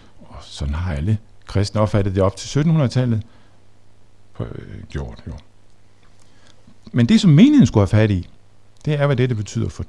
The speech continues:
dem og deres forhold til Gud, og for deres liv i verden. Perspektivet er, som det ofte bliver understreget,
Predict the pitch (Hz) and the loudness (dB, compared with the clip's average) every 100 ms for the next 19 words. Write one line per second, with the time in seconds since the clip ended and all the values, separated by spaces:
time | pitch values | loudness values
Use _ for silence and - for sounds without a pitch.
0 | - 156 233 175 147 - 135 143 135 - | 0 4 4 2 -4 -4 -4 -4 -6 -2
1 | 151 165 - - - - - 101 104 98 | -2 -2 -8 -20 -20 -20 -14 -10 -6 -4
2 | 92 - - 98 127 113 62 60 - - | -4 -4 -4 -4 -2 -4 -4 -8 -16 -20
3 | - - - - - - - - - 98 | -20 -20 -20 -20 -20 -20 -20 -20 -10 -6
4 | 110 104 196 156 135 180 165 - - - | -4 0 2 4 6 4 2 -8 -20 -16
5 | - 101 113 139 139 127 135 147 - 104 | -8 -4 -2 -4 -4 -2 -2 -2 -6 -8